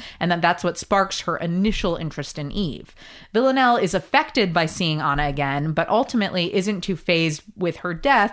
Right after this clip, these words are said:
despite whatever real feeling she may have had for her. Do you think this will be the case with Eve?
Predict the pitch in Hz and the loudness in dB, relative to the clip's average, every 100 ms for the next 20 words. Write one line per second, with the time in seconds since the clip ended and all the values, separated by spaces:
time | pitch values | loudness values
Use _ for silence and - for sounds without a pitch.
0 | - - 165 - 165 160 165 160 165 143 | -2 -4 -2 0 0 2 2 2 0 0
1 | 151 147 - 151 139 139 151 139 131 - | 0 -2 -2 -4 -4 -4 -4 -4 -4 0
2 | 180 156 - - 95 - - - - - | 2 2 -4 -8 -8 -10 -16 -20 -20 -10
3 | 165 196 202 220 - 170 160 - 165 147 | -2 0 2 0 0 -2 -2 -4 -2 -2
4 | 143 - 139 123 147 131 165 139 117 - | -2 -4 -6 -4 -6 -6 -4 -6 -8 -14